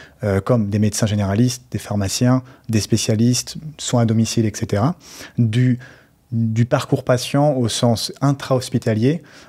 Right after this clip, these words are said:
où là, le personnel soignant seront les employés d'un é-, d'un établissement hospitalier, donc les médecins de service, les infirmières, les techniciens, et cetera. Et donc, dans cet effet, dans ce deuxième cas, c'est là où on va se concentrer,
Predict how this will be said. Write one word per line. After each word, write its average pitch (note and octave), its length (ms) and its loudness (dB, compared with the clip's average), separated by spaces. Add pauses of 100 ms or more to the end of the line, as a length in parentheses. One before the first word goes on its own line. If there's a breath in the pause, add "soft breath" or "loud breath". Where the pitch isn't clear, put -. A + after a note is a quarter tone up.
où A#2 240 4
là, B2 480 2
le A2 220 2
personnel A2+ 360 0
soignant A#2+ 300 0
seront A2 300 0
les G2+ 260 0
employés B2 300 2
d'un A2+ 100 2
é-, G#2+ 180 -2
d'un G#2+ 240 -2
établissement G2+ 520 -2
hospitalier, G#2+ 520 0 (300 loud breath)
donc A2 240 2
les A2 60 4
médecins G#2+ 260 2
de G2 40 -4
service, A#2 500 0
les A2 160 0
infirmières, G#2+ 440 0
les G#2+ 100 0
techniciens, - 520 -2
et G#2 80 0
cetera. G2+ 360 -4 (480 loud breath)
Et A2+ 40 4
donc, A2 240 0
dans C#3 160 2
cet - 280 0
effet, C3+ 300 0
dans A#2+ 100 0
ce - 120 -2
deuxième B2+ 400 2
cas, C#3 180 2
c'est - 140 -2
là A#2 100 2
où A#2+ 40 4
on A2+ 40 2
va G#2+ 100 0
se - 80 -8
concentrer, B2+ 540 -2